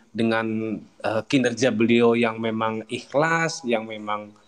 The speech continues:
jelas gitu kan. Jadi saya pikir sebuah jawaban kalau teman-teman typing di sini setuju tiga periode, setuju periode, tiga periode, itu bentuk support dari kita sebagai rakyat kecil yang, yang apa ya,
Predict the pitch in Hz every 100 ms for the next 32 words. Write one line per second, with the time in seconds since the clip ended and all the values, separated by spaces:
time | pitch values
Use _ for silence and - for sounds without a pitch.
0 | _ _ _ _ 127 113 104 139 165 170
1 | 165 127 120 135 180 180 _ - 117 165
2 | 170 156 160 156 196 180 - _ _ _
3 | _ _ - 139 139 135 135 127 123 170
4 | 165 147 139 135 131 131 131 131 127 127
5 | 120 127 120 113 107 123 147 143 - 151
6 | 127 139 135 131 127 120 123 120 139 131
7 | 123 127 123 120 120 117 107 123 117 110
8 | 113 113 147 - - _ 151 156 127 135
9 | 127 156 - 151 - 131 120 120 - 127
10 | - 117 135 120 117 117 113 127 120 131
11 | 117 123 - 143 143 139 139 _ _ _
12 | _ - 123 120 120 107 - 113 117 117
13 | 117 110 120 147 160 117 117 123